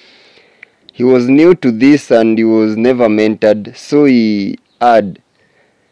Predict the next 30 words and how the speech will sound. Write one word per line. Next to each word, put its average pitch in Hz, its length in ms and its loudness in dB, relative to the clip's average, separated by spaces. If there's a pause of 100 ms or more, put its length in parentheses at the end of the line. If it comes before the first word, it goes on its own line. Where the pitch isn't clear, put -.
(120)
The 110 340 -6
other 143 320 2
is 120 260 2
Rehoboam, 113 840 0
the 98 240 0
son, 120 420 -2
uh, 98 420 -6
to 101 100 -14
Solomon, 131 640 0
who 131 140 0
succeeded 127 720 -2
him 139 280 0
as 104 220 -6
king. 170 460 -4 (160)
We 117 160 -4
read 127 240 -4
in 110 140 -2
First 127 440 -4
Kings, 131 440 -4
uh, 98 460 -2 (100)
twelve 131 400 0
of 90 460 -12
that 117 180 0
story. 123 540 -2 (400)
It - 160 -8
was 113 180 -2
because 160 560 -2
he 123 120 0
ignored 120 500 0
the 104 240 0